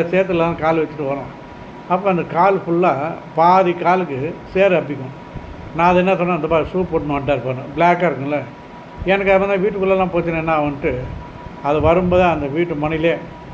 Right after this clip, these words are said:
நிக்க வச்சு தண்ணி எடுத்து அந்த கால் மேல ஊத்துவேன். அப்படி குதிக்கும்.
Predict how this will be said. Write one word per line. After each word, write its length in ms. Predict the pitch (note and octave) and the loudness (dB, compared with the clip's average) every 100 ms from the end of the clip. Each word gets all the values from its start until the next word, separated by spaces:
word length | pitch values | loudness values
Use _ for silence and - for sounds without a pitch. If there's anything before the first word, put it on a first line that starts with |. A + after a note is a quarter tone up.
| - | -10
நிக்க 220 | D3+ - E3+ | -8 0 2
வச்சு 340 | C#3+ - G3 G3 - - - - - | 2 -2 -6 -6 -16 -18 -18 -8 0
தண்ணி 240 | E3+ G3 | 2 4
எடுத்து 240 | E3+ E3+ | 2 2
அந்த 380 | F3 D3 C#3 C#3+ C#3+ C3 | 0 0 -4 -4 -6 -6
கால் 180 | D3+ F3 | 2 4
மேல 160 | E3+ D3 | 4 0
ஊத்துவேன். 420 | D3+ D3 C#3 B2+ - | -2 -4 -6 -8 -6
அப்படி 180 | G3 | -2
குதிக்கும். 400 | F#3+ G3 G3 E3+ | 0 0 0 -4